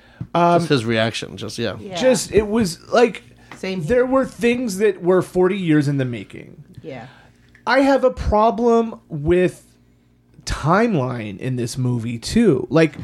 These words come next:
Speaker 1: at the end of The Last Jedi, I don't care what you think about that movie,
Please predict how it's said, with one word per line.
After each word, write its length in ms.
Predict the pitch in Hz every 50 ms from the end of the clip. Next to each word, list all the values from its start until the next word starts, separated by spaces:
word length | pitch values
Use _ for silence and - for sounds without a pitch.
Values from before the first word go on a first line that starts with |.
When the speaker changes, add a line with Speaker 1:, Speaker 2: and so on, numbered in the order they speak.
| - - - -
Speaker 1:
at 120 | 180 170
the 180 | - 233 - - - -
end 280 | 196 214 233 254 269 269
of 140 | 277 208
The 100 | 190 202
Last 360 | 175 160 143 139 135 131 - -
Jedi, 420 | - 139 127 113 101 - - - - - -
I 100 | - 180
don't 140 | 202 208 202
care 380 | - - 202 196 185 180 170 -
what 180 | 139 151 147
you 80 | 190 180
think 240 | - 180 180 156 -
about 200 | 127 127 120 -
that 200 | 123 120 - 131
movie, 360 | 123 120 117 107 117 - -